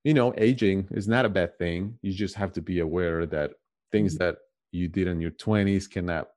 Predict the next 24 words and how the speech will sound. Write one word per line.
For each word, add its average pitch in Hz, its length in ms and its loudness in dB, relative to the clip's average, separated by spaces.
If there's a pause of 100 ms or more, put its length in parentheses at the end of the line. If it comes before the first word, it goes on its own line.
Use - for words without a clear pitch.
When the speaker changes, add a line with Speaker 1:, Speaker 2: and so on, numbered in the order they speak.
Speaker 1:
probably 85 260 0
do 80 160 -6
in 76 80 -6
your 82 120 -6
thirties 92 360 -2
and 90 160 -6
forties 110 200 2
and 95 100 -4
so 110 200 -2
on. 110 320 0
But 80 280 -2 (580)
I'm 104 320 2
conti-, 101 480 -4 (240)
as 85 180 2
long 110 220 6
as 104 100 4
I 101 80 6
have 95 200 2
the 85 60 0
strength, 98 420 -4
I 87 80 2
wanna 90 220 -2
keep - 260 -6
moving. 76 480 -6